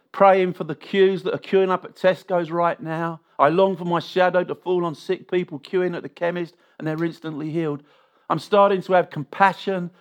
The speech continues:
for, for people, uh, you know, for our family members that I've not contacted for years. I, the other day I rang my cousin because I saw her on Facebook. He was a nurse at Saint George's Hospital in Ilford. And I rang him up and I just said, "Bower,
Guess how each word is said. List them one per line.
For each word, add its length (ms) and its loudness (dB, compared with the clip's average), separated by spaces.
for, 200 -4
for 80 -10
people, 580 0
uh, 180 2
you 80 -6
know, 100 2
for 160 -4
our 200 0
family 360 4
members 600 0
that 100 -2
I've 120 2
not 220 -2
contacted 640 -2
for 140 -18
years. 400 -4
I, 140 0
the 80 -2
other 160 0
day 140 0
I 180 4
rang 220 2
my 120 -2
cousin 380 0
because 240 -8
I 60 -6
saw 240 0
her 100 -2
on 120 -4
Facebook. 460 -4
He 120 -6
was 120 -8
a 80 -4
nurse 420 0
at 180 -4
Saint 180 -10
George's 420 -4
Hospital 600 -4
in 80 -4
Ilford. 500 -4
And 80 -4
I 60 2
rang 260 4
him 160 -4
up 280 -2
and 120 -8
I 40 -10
just 240 -10
said, 200 -6
"Bower, 380 -2